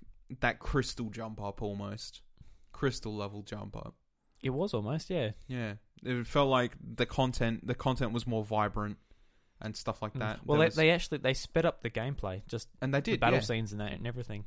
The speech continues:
Speaker 1: Yeah.
Speaker 2: 'Cause that's, that's a lot of people's main complaint with Diamond and Pearl, just that they're, the battle scenes are
Speaker 1: Slow.
Speaker 2: too slow.
Speaker 1: Yeah.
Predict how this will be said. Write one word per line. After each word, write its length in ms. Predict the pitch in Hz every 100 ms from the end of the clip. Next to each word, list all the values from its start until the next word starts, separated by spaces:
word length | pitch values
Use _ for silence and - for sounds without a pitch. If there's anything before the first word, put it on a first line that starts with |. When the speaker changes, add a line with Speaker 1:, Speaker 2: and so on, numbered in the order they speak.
| -
Speaker 1:
Yeah. 200 | 175 170 - - -
Speaker 2:
'Cause 60 |
that's, 200 | 151 151
that's 220 | 147 147
a 40 | 143
lot 120 | 131
of 60 | 123
people's 260 | 131 117
main 220 | 117 120 113
complaint 320 | 110 117 120
with 100 | 113
Diamond 220 | 117 110
and 80 | 104
Pearl, 240 | 113 107
just 320 | 107 104 -
that 220 | - 101 -
they're, 300 | 113 107 101 - - - - - - -
the 120 | 113
battle 300 | 107 117 117
scenes 320 | - 110 101
are 80 | 101 92
Speaker 1:
Slow. 460 | 113 110 113 120 120 117
Speaker 2:
too 200 | 113 117
slow. 340 | - 107 104 101 - - -
Speaker 1:
Yeah. 200 | 120 110